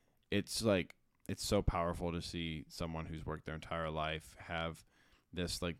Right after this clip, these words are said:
very thing at their grasp, and it shows that the pursuit of knowledge is never in its end enough for you. And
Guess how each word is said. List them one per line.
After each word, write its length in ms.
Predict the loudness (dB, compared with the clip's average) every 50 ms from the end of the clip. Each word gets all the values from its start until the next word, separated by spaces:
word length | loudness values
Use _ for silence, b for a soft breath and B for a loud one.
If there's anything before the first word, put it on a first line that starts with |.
| -4
very 260 | -2 0 2 2 2
thing 180 | 0 0 -2 -4
at 100 | -2 -4
their 100 | -4 -4
grasp, 440 | -4 -2 0 0 0 0 0 -2 -2
and 80 | -2 -2
it 80 | -2
shows 240 | 0 0 0 0 0
that 140 | -2 -4 -6
the 60 | -4 -2
pursuit 340 | -2 -2 -2 -2 -2 -2
of 120 | -2 -4 -6
knowledge 480 | -6 -6 -4 -2 0 0 -2 -2 -4 -4
is 140 | -6 -6 -6
never 500 | -4 -2 -2 0 0 0 0 0 0 0
in 180 | -2 -4 -4
its 220 | -4 -6 -8 -12 -16 _ -8
end 380 | -6 -6 -6 -6 -8 -10 -12 -14 -16 _ _ _ _ _ _ _ -8
enough 380 | -6 -6 -4 -4 -4 -6 -6 -8 -12 -14
for 160 | -14 -12 -12
you. 260 | -10 -10 -12 -12 -14 -18 _ _ _ b b b b b b b b b b b b b b -8 -4
And 380 | -2 0 0 0 -2 -4 -6